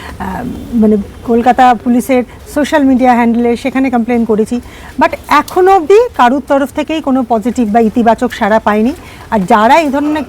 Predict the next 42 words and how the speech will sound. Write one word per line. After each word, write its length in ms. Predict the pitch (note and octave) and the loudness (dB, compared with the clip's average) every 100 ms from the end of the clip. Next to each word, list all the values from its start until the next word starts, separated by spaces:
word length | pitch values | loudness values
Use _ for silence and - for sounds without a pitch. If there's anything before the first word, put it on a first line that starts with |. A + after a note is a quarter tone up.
| - | -4
কথা 300 | A3+ - C4 | -4 -2 -4
বলছে, 420 | G3+ A#3+ A3 B3+ | 0 0 0 -2
যারা 260 | G3+ F#3+ G#3+ | 0 0 0
এই 100 | G#3+ | -2
ধরনের 340 | A#3 A#3+ A#3+ G#3+ - G#4+ F#3 | -2 -2 -2 -4 -10 -6 2
জিনিস 300 | A#3 B3 - | 4 4 2
পোস্ট 320 | - F4 - | 0 0 0
করছে, 400 | - G3 - B3+ - - - | -2 -2 -2 -8 -8 -18 -6
তারা 380 | - B3+ C#4+ E4+ E4+ - | 2 4 6 4 0 -8
বিভিন্ন 540 | A#3 A3+ D#4 G#4+ A4+ F#4+ | -4 -2 2 2 4 2
ওয়ালে 280 | C#4 B3+ B3+ | 2 2 2
ঘুরে 240 | A3+ A#3 | 2 2
ঘুরে 200 | G#3 G3+ | 2 0
করে 220 | G3 F3+ | -2 -6
যাচ্ছে 340 | E3 E3 - D4+ | -6 -10 -8 -6
এবং 160 | D#4+ | -2
তারা 320 | D#4 D4+ E4 D4 | 0 2 2 0
naturally 380 | B3 C4 B3+ E4+ | -2 -2 -2 -4
এটা 180 | E4 E4 | 0 0
বলছেও 540 | A#3+ B3+ C#4 - C#4+ D4+ - - | 0 -2 -2 0 -2 -2 -8 -4
যে 60 | |
পুলিশ 340 | F#4 D#4 D#4+ E4 | -2 2 2 4
আমাদের 280 | E4 D#4+ D4 | 2 0 0
কিছু 200 | C#4+ C#4 | 0 2
বলবে 320 | A3 G3 E3+ | 2 2 -2
না। 140 | D#3+ - | -6 -4
এবং 140 | C4 | -2
এই 60 | D#4+ | -2
প্রত্যেকটা 500 | D#4 D4 - F4+ F#4+ | -4 -6 -6 -4 -2
কথার 320 | B3+ B3 B3 F#3+ | 0 0 0 0
এরা 180 | A3 | 0
যে, 200 | A#3+ B3 | 0 0
যে 180 | G#3+ A#3 | 0 0
দাবিগুলো 500 | A3 F#3+ G#3+ D#4 G4 | 2 2 4 4 4
করছে 320 | G4 D#4 D4 | 2 -4 -4
সেগুলো 260 | C4 B3 D4 | -6 -4 -6
স্ক্রিনশট 520 | - C#4 C4 C4 D#4+ | -6 -4 -2 -2 -4
আমার 180 | C4 B3 | -2 -2
কাছে 220 | B3 B3 | -2 0
রাখা 240 | G3+ F3 F3 | -2 -2 -6
আছে। 220 | C#3+ D#3+ - - - - - - | -8 -12 -14 -16 -14 -14 -16 -2
তো 220 | D4+ D#4 | 2 4